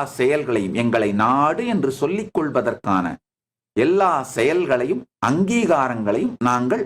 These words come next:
அடைந்து விட்டோம். நீங்க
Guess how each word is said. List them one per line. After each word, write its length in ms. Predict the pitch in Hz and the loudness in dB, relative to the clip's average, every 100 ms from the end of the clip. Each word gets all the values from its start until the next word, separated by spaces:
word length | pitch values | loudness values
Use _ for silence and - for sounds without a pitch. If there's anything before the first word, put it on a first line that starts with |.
| - | -2
அடைந்து 420 | 107 123 127 104 | 0 0 0 0
விட்டோம். 560 | 90 87 _ 127 160 76 71 _ _ _ _ _ _ _ _ _ _ _ _ _ _ _ _ _ _ _ _ _ _ _ _ _ _ _ _ _ _ _ _ _ _ _ _ | -2 -6 _ 0 0 -4 -14 _ _ _ _ _ _ _ _ _ _ _ _ _ _ _ _ _ _ _ _ _ _ _ _ _ _ _ _ _ _ _ _ _ _ _ _
நீங்க 300 | 131 147 131 | -2 2 2